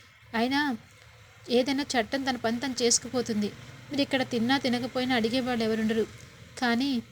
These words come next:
మీరు ఇంటికి వెళ్ళి తిని ఏ లాయర్‌ను తెచ్చుకోండి, ఇక్కడ టైమ్ వేస్ట్ చేయకండి" అని చెప్పేసి అనంగానే ఇంకా రామరాజు అలా ఆలోచిస్తూ ఉంటే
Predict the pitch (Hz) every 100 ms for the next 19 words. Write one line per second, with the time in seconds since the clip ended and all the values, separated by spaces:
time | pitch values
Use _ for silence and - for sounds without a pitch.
0 | - - 254 240 233 269 262 240 269 269
1 | 226 - - - _ 240 247 294 247 214
2 | - - 247 254 240 247 277 233 226 -
3 | 240 214 254 247 226 220 262 269 247 233
4 | 214 208 196 - - _ - 277 277 247
5 | 247 240 262 233 240 240 240 240 240 233
6 | - - - 254 240 220 220 247 254 240
7 | 220 220 233 - - - - _ - 254
8 | 269 254 240 247 247 - 247 226 226